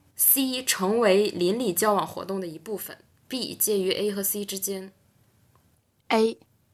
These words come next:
Speaker 1: 他这个邻里交往活动是不是也包含着朋友啊？
Speaker 2: 应该包含。
Speaker 1: 那我选介于 A 和 C 之间，他这个确实是有点指代不清，因为国内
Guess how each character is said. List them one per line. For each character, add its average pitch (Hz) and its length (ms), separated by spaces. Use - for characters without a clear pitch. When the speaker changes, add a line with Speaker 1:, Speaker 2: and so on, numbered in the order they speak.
Speaker 1:
他 - 120
这 349 140
个 302 80
邻 185 260
里 269 140
交 226 160
往 185 160
活 143 180
动 208 140
是 262 140
不 247 40
是 247 80
也 180 140
包 202 160
含 170 220
着 185 60
朋 - 300
友 139 120
啊？ - 100
Speaker 2:
应 214 200
该 214 160
包 208 280
含。 - 200
Speaker 1:
那 214 180
我 214 80
选 185 220
介 190 180
于 190 80
A 190 160
和 190 100
C 185 220
之 170 160
间， - 260
他 214 120
这 247 100
个 226 120
确 226 180
实 165 180
是 185 140
有 170 120
点 170 220
指 170 180
代 208 160
不 208 140
清， 175 360
因 208 180
为 214 340
国 180 180
内 208 460